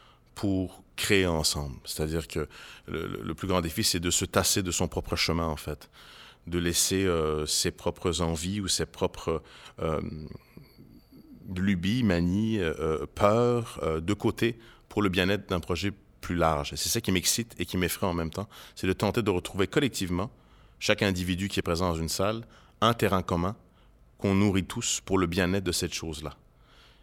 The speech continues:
C'est quand même un peu une métaphore dans notre société, right ? C'est-à-dire qu'on se tasse un tout petit peu du chemin, qu'on tasse le, le jeu du chemin pour un nous collectif.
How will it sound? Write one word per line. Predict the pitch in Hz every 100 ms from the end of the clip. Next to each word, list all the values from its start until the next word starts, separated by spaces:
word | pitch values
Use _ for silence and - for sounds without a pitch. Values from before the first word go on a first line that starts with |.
| _ - -
C'est | -
quand | 92
même | 90 85 -
un | 87
peu | 98
une | 90
métaphore | 82 80 92
dans | 85
notre | 80
société, | 76 - 71 73
right ? | 71 80 -
C'est-à-dire | 76 80
qu'on | 80
se | 78
tasse | 82 90 85
un |
tout | 82
petit | 90 -
peu | 87
du | 80
chemin, | - 87 85 - - - -
qu'on | 85
tasse | 92 92 -
le, | 90 85 80
le | 87 90
jeu | 87 98 95
du | 85
chemin | - 95 101
pour | - 82 82
un |
nous | 90 87
collectif. | 90 80 - 73 -